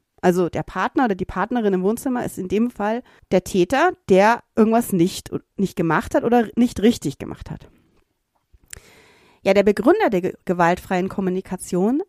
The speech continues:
Marshall Rosenberg, spricht hier von der sogenannten Wolfssprache oder auch von der lebensentfremdenden Kommunikation.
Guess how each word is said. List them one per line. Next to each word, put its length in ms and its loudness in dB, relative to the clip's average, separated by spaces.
Marshall 400 0
Rosenberg, 880 2
spricht 420 -6
hier 380 0
von 160 -4
der 140 0
sogenannten 800 0
Wolfssprache 960 0
oder 440 4
auch 220 4
von 160 -4
der 220 0
lebensentfremdenden 1600 -4
Kommunikation. 800 -6